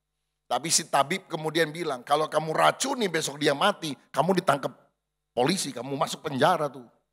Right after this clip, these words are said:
Bisa seumur hidup tuh." "Jadi gimana tabib?" "Gini, ini kasih racunnya sedikit-sedikit, tiap kali kamu masak sedikit sebutir racun.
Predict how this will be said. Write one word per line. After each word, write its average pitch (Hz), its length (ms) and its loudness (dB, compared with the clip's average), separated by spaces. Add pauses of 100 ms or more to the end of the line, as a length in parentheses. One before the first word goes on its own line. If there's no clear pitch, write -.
(280)
Bisa 117 240 -4
seumur 143 320 -2
hidup 220 400 -4
tuh." 185 160 -6 (1300)
"Jadi 165 160 4
gimana 233 400 2
tabib?" 165 420 -2
"Gini, 202 960 -6 (580)
ini 190 240 -2
kasih 254 320 0
racunnya 202 400 -2
sedikit-sedikit, 208 720 -8
tiap 269 320 -6
kali 196 160 0
kamu 175 240 -6
masak 175 400 -4 (160)
sedikit - 560 -6 (160)
sebutir 220 560 -4
racun. 165 320 -2